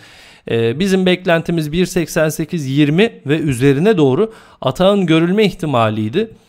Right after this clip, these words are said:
Ee, hala bu potansiyeli yakalayamadık. Zaten bir alım fırsatı da yaratamadı maalesef. Ee, hala izlemeye devam ediyoruz. Ee, eğer baskılayan şeyi konuşacak olursak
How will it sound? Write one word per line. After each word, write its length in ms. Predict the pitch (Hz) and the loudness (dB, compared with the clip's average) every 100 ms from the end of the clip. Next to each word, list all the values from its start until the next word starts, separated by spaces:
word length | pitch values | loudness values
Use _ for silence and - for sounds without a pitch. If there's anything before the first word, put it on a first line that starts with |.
| _ - | _ -8
Ee, 140 | 127 123 | -6 -4
hala 640 | 117 110 190 180 165 160 | -4 2 2 4 2 0
bu 60 | |
potansiyeli 640 | - 170 - 160 - 175 185 | 0 0 0 -4 -2 -2 0
yakalayamadık. 680 | 156 170 170 160 127 113 | -2 0 0 0 -2 -4
Zaten 400 | 117 175 190 190 | 0 0 0 -2
bir 80 | 190 - | -2 -2
alım 240 | 165 202 | 2 2
fırsatı 480 | 185 165 180 175 190 | 2 -2 -2 -4 2
da 200 | 196 190 | 2 2
yaratamadı 580 | 143 147 156 202 165 127 | 0 2 2 2 0 0
maalesef. 480 | 117 113 113 113 190 - - - - - - | 0 0 -2 -4 -4 -6 -14 -20 -20 -16 -6
Ee, 100 | 117 | -4
hala 680 | 123 165 165 156 170 - - | 2 4 4 6 2 0 -4
izlemeye 540 | 156 147 151 143 190 | -2 0 0 0 0
devam 300 | 160 156 147 | 2 2 2
ediyoruz. 500 | 131 117 143 185 - - | 0 -2 -4 -6 -12 -12
Ee, 600 | 120 117 117 117 117 117 - - | -6 -4 -4 -4 -6 -8 -12 -6
eğer 360 | 160 160 160 - _ _ _ _ _ _ _ _ _ _ _ _ _ - _ _ _ _ _ - | 0 2 0 -10 _ _ _ _ _ _ _ _ _ _ _ _ _ -20 _ _ _ _ _ -2
baskılayan 760 | 123 143 - 180 175 202 220 | 0 0 0 0 4 6 4
şeyi 300 | - 175 151 | 2 0 0
konuşacak 480 | 151 139 123 143 143 | 0 0 0 -2 2
olursak 640 | 165 233 - 180 175 - | 2 2 2 0 -2 -20